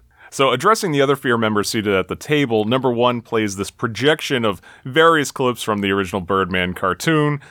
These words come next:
and he says, you know, "Our nemesis Birdman continues to elude us." And, uh, another member, you know, replies, "Indeed, and there's only one man who can stop him. X the Eliminator." And just as these words are spoken, <laughs> X the Eliminator,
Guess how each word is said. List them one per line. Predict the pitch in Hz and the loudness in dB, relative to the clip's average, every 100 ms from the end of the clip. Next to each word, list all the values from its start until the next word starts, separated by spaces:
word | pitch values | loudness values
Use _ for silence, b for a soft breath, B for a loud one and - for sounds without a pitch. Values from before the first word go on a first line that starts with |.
| B B - | B B -4
and | 95 92 | -4 -2
he | 95 | -2
says, | - 90 92 | -2 -4 -4
you | |
know, | 82 80 | -4 0
"Our | 98 | 0
nemesis | 101 113 113 - 107 | 2 0 0 -2 -6
Birdman | - 117 110 104 101 98 | -2 0 2 2 0 0
continues | 104 98 107 101 95 | -6 -4 -2 -2 -2
to | 104 | -2
elude | 98 135 127 | 2 2 4
us." | 110 107 - - b b b b | 2 2 -4 -16 b b b b
And, | 90 87 | -4 -2
uh, | 90 80 - | 0 -2 -2
another | 87 92 87 82 - - | -2 -2 -2 -2 -8 -6
member, | 87 85 85 82 | -4 -2 -2 -4
you | - | -6
know, | 80 76 | -8 -6
replies, | 85 - 87 80 | -8 -4 -4 -2
"Indeed, | 92 92 107 104 104 | -6 -4 -2 -2 -2
and | 95 | -2
there's | 98 | -2
only | 98 95 | -2 -2
one | 92 95 98 | 0 0 0
man | 98 98 | 0 -2
who | 92 | -2
can | 95 | -6
stop | 85 - 87 78 | -6 0 0 -2
him. | 80 73 - b b b - | -8 -10 -16 b b b -2
X | 120 - - | -2 -2 -6
the | - 113 | -2 0
Eliminator." | 107 107 101 92 87 82 82 85 | 2 2 0 0 0 -2 -2 -2
And | 85 82 B B B - | -6 -8 B B B -10
just | 117 151 151 143 | 0 2 2 -2
as | 131 | -2
these | 131 113 | -2 0
words | 113 107 | 0 0
are | 110 | -2
spoken, | 104 - 208 170 180 160 - B | -2 0 2 2 0 -2 -8 B
<laughs> | B 202 | B 0
X | 226 - | 0 -2
the | 190 175 | 0 2
Eliminator, | 170 233 208 127 107 110 170 | 2 2 2 2 2 2 0